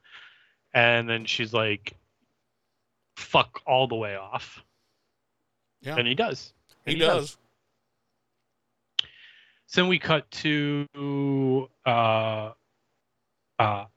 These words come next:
Speaker 1: outside the mayor's office, and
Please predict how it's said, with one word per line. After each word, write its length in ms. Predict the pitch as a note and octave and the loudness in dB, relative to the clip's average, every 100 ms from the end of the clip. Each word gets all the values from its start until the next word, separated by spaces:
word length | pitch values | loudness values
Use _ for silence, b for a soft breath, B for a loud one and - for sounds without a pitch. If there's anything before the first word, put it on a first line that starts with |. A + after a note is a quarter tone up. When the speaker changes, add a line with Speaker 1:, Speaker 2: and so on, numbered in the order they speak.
| - | 2
Speaker 1:
outside 720 | C3+ C3+ - C3+ B2+ B2 A#2+ | 2 2 4 6 6 4 0
the 640 | B2 A#2+ A#2 A2+ A2+ A2+ | -2 0 2 2 2 0
mayor's 600 | A#2 A#2+ A#2 A2 G#2+ G#2 A2 | 0 2 4 4 0 -6 -8
office, 640 | G2+ G#2+ A#2 C3+ - - - _ _ _ _ _ _ - | -6 -8 -10 -12 -14 -20 -20 _ _ _ _ _ _ -8
and 680 | A2+ A2 G#2+ G#2+ G#2+ A2 | -4 -2 0 -2 -4 -10